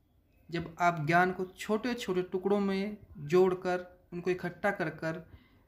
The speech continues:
कुछ स्थायित्व ज्ञान प्राप्त करते हैं, तो उसको ही संश्लेषण कहते हैं। नंबर तीन, वर्तमान ज्ञान के बाद भूत अथवा भविष्य का ज्ञान देना है प्रत्यक्ष से अप्रत्यक्ष की ओर।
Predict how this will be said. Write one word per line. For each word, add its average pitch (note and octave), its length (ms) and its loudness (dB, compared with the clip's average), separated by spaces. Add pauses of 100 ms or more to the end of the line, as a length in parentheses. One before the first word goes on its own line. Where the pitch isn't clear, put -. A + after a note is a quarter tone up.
(200)
कुछ F#3 260 -8
स्थायित्व G3 520 0
ज्ञान E3+ 220 6
प्राप्त D#3+ 360 -2
करते C#3 260 -8
हैं, D3+ 360 -2
तो F3 100 -8
उसको D#3+ 320 -6
ही E3+ 120 0
संश्लेषण D3+ 640 -4 (340)
कहते D3+ 280 4
हैं। A2+ 220 -12 (400)
नंबर F#3+ 180 2
तीन, G3+ 520 4 (960)
वर्तमान G3 500 6
ज्ञान G#3 240 8
के G#3+ 120 2
बाद D#3+ 500 4
भूत E3 320 -2
अथवा F3 280 -4
भविष्य D#3 420 2
का D#3+ 340 0 (340)
ज्ञान F#3 340 8
देना E3 340 4
है E3 180 2
प्रत्यक्ष E3+ 680 -6
से F#3+ 420 -2
अप्रत्यक्ष C3+ 580 -8
की - 160 -16
ओर। G#2+ 200 -14